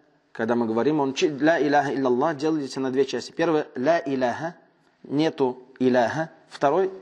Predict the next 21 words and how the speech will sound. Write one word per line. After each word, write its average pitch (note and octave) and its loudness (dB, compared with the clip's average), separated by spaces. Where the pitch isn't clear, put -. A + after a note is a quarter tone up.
"илляллах", D3+ 4
кроме D#3 2
Аллаха. A2+ -2
Ля F#3+ 4
иляха, F#3 4
когда D3+ -4
мы D3+ -2
говорим, F3+ 2
это C3+ -4
"нафи". D#3 2
Отрицаем. E3+ 2
Никакого G3+ 4
Бога C#3 2
нету, B2+ 0
никакого F#3+ 2
иляха D#3+ 2
нету. B2+ -6
Когда F#3 6
человек F3 2
говорит, D#3+ 2
например, D3 2